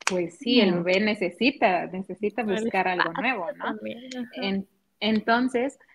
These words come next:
Speaker 1: son cositas bien sencillas. A veces yo les digo a los papás cuando me dicen, "Es que no gatea el bebé",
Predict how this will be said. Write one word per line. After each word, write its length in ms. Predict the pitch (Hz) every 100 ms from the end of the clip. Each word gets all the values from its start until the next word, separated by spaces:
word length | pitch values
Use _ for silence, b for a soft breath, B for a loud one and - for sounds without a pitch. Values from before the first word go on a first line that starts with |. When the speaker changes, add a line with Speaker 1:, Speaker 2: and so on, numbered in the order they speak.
| _
Speaker 1:
son 200 | 311 320
cositas 440 | 415 339 320 320
bien 200 | 262 277
sencillas. 540 | 294 285 262 247 190 185
A 100 | 196
veces 260 | 214 247
yo 80 | 247
les 160 | 247 233
digo 140 | 226
a 40 | 226
los 140 | 220
papás 360 | 180 - 190 -
cuando 420 | 202 185 170 165
me 120 | 180
dicen, 160 | - 240
"Es 80 | -
que 80 | 302
no 120 | 302
gatea 260 | 302 277 269
el 80 |
bebé", 360 | 254 220 208